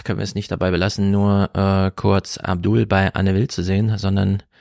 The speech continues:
weil die Woche welche vorkam, also Fernsehmomente, die nicht unbedingt hervorzuheben sind oder wenn auch nicht unbedingt in extra Rahmen. Aber gut, Abdul ist dran schuld, dass wir gleich Fernsehmomente machen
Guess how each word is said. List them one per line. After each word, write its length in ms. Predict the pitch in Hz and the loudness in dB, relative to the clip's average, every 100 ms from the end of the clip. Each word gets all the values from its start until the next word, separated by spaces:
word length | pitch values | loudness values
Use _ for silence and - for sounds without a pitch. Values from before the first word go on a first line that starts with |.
| _ - - _ _ | _ -20 -20 _ _
weil 340 | 92 92 110 | -2 2 4
die 100 | 113 | 4
Woche 440 | 101 107 107 95 - | 2 2 2 0 -2
welche 540 | - 92 95 104 87 - | -6 -2 -2 0 -2 -2
vorkam, 600 | - - 117 - 139 143 | -10 -2 0 2 0 2
also 220 | - 78 - | 0 -4 -6
Fernsehmomente, 680 | - 104 107 107 98 101 101 | -4 0 2 2 2 2 0
die 140 | 92 | 0
nicht 400 | 95 107 113 - | 2 2 2 2
unbedingt 840 | 120 127 113 117 113 110 110 110 - | 4 6 6 4 6 4 2 -2 -2
hervorzuheben 760 | 95 95 - 101 - 98 92 92 | -2 0 -2 -2 0 0 0 -2
sind 320 | 95 110 - | -2 -2 -2
oder 220 | - 85 | -2 0
wenn 160 | 92 95 | -2 -2
auch 380 | 80 90 - - | -2 -4 -6 -18
nicht 320 | - 95 95 - | -6 -2 -2 -4
unbedingt 460 | 85 90 87 90 | -6 -4 -4 -6
in 80 | 85 | -6
extra 340 | - - 76 | -6 -8 -8
Rahmen. 480 | 82 76 104 120 123 | -6 0 2 2 2
Aber 140 | - 110 | -2 2
gut, 200 | 101 - - - - | 0 -2 -20 -20 -6
Abdul 280 | - - 113 | -6 0 2
ist 200 | 107 - | 2 0
dran 100 | 92 | -4
schuld, 240 | - 123 - | 2 2 0
dass 140 | - | -4
wir 80 | 73 | 0
gleich 300 | 82 92 - | 2 0 0
Fernsehmomente 920 | 98 104 98 92 92 95 98 87 - _ _ _ - - _ | -2 -2 -2 -2 -2 -2 -2 -4 -10 _ _ _ -20 -20 _
machen 800 | 98 98 123 - 143 151 156 | 0 2 2 2 0 2 0